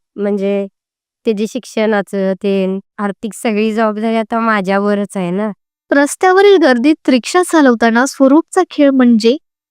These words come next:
Speaker 2: रिक्षामधून बाहेरच्या जगाकडं पाहत बसणं.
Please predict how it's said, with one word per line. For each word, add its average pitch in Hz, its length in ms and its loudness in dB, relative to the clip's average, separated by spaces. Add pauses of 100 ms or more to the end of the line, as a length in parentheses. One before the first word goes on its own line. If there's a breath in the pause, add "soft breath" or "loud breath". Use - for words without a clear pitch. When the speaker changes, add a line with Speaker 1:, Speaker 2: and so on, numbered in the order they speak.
(220)
Speaker 2:
रिक्षामधून 330 680 2
बाहेरच्या 247 540 2
जगाकडं 220 540 0 (160)
पाहत 214 240 0
बसणं. 208 400 -4